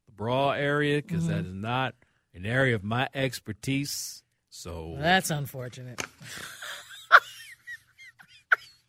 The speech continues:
Speaker 2: I can't believe I said that.
Speaker 1: I have
Speaker 2: I'm
Speaker 1: to
Speaker 2: sorry,
Speaker 1: give you
Speaker 2: Jonathan.
Speaker 1: props.
Speaker 2: I, I'm
Speaker 1: I
Speaker 2: sorry.
Speaker 1: have, no, no, no, no. I give you props.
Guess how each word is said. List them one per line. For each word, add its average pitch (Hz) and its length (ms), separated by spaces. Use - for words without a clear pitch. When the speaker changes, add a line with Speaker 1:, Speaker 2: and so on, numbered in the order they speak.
Speaker 2:
I - 40
can't - 200
believe 392 280
I - 120
said - 280
that. - 140
Speaker 1:
I 160 180
have 180 300
Speaker 2:
I'm 453 80
Speaker 1:
to - 80
Speaker 2:
sorry, 349 360
Speaker 1:
give - 0
you 339 60
Speaker 2:
Jonathan. 311 400
Speaker 1:
props. 285 260
Speaker 2:
I, 202 160
I'm - 80
Speaker 1:
I 170 220
Speaker 2:
sorry. 214 80
Speaker 1:
have, 190 300
no, 175 440
no, 170 220
no, 196 200
no. 185 340
I 175 160
give 196 320
you 202 140
props. 185 760